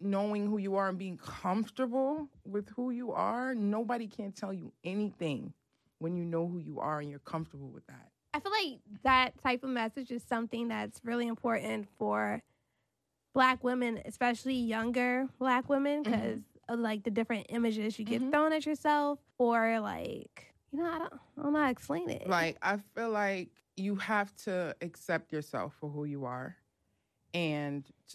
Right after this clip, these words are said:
Speaker 1: just appreciate that. While,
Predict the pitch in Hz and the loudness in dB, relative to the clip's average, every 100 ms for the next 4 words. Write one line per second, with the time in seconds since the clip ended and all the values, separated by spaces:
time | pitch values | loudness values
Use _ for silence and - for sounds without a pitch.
0 | 147 160 160 - 160 - 185 170 - 190 | -4 -2 -2 -2 -6 -4 -6 -4 -2 -2
1 | - 185 202 247 _ _ _ _ _ _ | 0 2 2 -2 _ _ _ _ _ _
2 | - 190 185 180 | 2 6 6 6